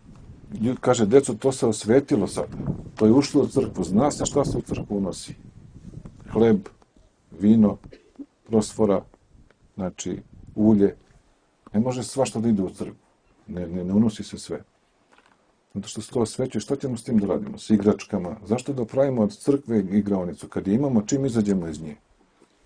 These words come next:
Dete malo nemirno, malo ga izvedi, malo ga tamo, malo ga ovde.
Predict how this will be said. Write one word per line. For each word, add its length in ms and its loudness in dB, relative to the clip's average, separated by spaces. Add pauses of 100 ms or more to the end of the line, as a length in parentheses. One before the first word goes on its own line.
(460)
Dete 320 -2
malo 260 4
nemirno, 400 2
malo 240 0
ga 120 -4
izvedi, 400 -4
malo 260 -4
ga 100 -10
tamo, 320 0
malo 260 -4
ga 140 -12 (340)
ovde. 320 2